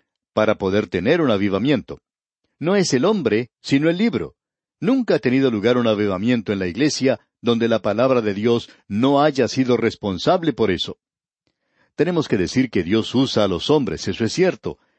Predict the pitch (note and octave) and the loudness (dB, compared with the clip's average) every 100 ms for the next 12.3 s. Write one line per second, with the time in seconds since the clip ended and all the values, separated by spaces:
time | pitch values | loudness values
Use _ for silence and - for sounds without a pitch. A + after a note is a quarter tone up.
0 | _ - C3+ D3 F3+ - A2+ F#3 D#3+ D#3 | _ 0 0 2 0 0 0 0 2 0
1 | C3+ - D3+ F3 D3+ C3 - G2 G#2+ A#2+ | -2 -4 -2 0 0 0 0 -2 0 0
2 | A#2 F#2+ F2 D2+ D#3 F#3+ - - _ _ | 0 -2 -4 -2 0 0 -2 -10 _ _
3 | _ G2+ G#2+ - G2+ G2+ F#2 F3 - B2 | _ -2 -2 0 -2 -4 0 -2 0 0
4 | G#2+ G2+ G2 F#2+ F#2 C#2+ C#2+ - _ _ | 2 0 -2 -2 -6 -8 -16 -20 _ _
5 | _ _ _ _ _ _ _ D3 C#3+ F3+ | _ _ _ _ _ _ _ -4 -2 0
6 | A#3 G#3 C#3+ D3+ D3 C#3+ A#2 C3 C3 A2 | 0 0 0 0 0 0 0 0 0 -2
7 | D3 B2+ B2 G#2 F#2 C3+ B2 G2+ F2+ D#2 | -2 -4 -2 0 0 0 0 0 -2 -4
8 | - - F2+ F2+ E2+ A#2+ A2 F2+ - A#2 | -10 -12 -6 -6 -4 -6 -6 -6 0 0
9 | - A#2+ A2+ - _ _ _ C3 B2+ A#2+ | 2 -4 -6 -12 _ _ _ -2 2 2
10 | C#3+ F3 D3+ A#2+ C#3 - G#2+ C3 C3+ B2 | 2 2 2 2 0 0 0 0 2 0
11 | A2 G#2 F#2+ - A#2+ A2 G#2+ F#2+ B2 - | 2 0 -2 -2 0 0 -2 -2 -2 -2
12 | E2+ - C#2+ | -8 -10 -12